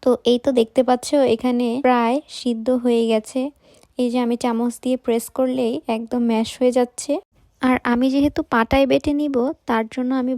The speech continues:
ভালোভাবে ডালটা সিদ্ধ করেছি যাতে পাটতে বেশিক্ষণ সময় না লাগে আর তাড়াতাড়ি হয়ে যায়।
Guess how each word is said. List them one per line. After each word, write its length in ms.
ভালোভাবে 500
ডালটা 320
সিদ্ধ 400
করেছি 460
যাতে 360
পাটতে 500
বেশিক্ষণ 560
সময় 400
না 160
লাগে 380
আর 160
তাড়াতাড়ি 560
হয়ে 280
যায়। 220